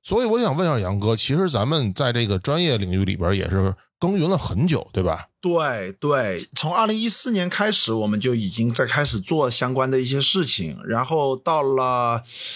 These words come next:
Speaker 2: 这，这到现在已经九年时间了。九年时间，我们其实主要的这个市场的话，还是在于，呃，专业市场和就是发烧市场吧，就是所谓的民用的发烧市场。我们主要是还是在这种偏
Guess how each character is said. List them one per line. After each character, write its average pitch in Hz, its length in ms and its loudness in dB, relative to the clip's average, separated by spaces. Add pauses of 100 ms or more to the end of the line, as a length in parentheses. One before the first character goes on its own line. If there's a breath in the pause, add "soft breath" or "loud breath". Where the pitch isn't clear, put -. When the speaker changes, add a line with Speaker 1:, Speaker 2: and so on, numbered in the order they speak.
(140 loud breath)
Speaker 2:
这， 147 340 2 (120)
这 160 180 -2
到 151 240 -2
现 160 180 -2
在 151 120 0
已 123 120 0
经 135 160 -2
九 104 300 0
年 104 240 0
时 110 220 0
间 92 180 -2
了。 85 140 -4
九 104 160 -4
年 117 180 0
时 120 140 0
间， 123 240 0
我 110 80 0
们 120 120 0
其 147 160 0
实 170 140 2
主 107 240 -4
要 160 240 -2
的 127 180 -6
这 110 160 -4
个 90 680 -2
市 156 200 2
场 113 220 0
的 90 60 -4
话， 98 200 0
还 98 300 0
是 131 320 0
在 131 240 0
于， 107 420 -2 (320 loud breath)
呃， 101 440 -2
专 143 220 0
业 147 100 0
市 147 120 0
场 107 220 0
和 104 460 -2
就 127 100 -8
是 117 480 0
发 185 220 0
烧 226 120 -2
市 240 140 0
场 185 180 0
吧， 156 140 -2
就 127 140 -2
是 143 100 0
所 123 160 0
谓 135 100 2
的 139 140 0
民 127 280 0
用 170 120 2
的 156 80 0
发 165 140 -2
烧 180 120 2
市 180 120 0
场。 107 200 0
我 113 60 0
们 156 80 0
主 147 120 -4
要 131 140 2
是 151 80 -2
还 131 160 -2
是 139 140 -2
在 139 140 2
这 123 40 -2
种 123 140 0
偏 143 460 0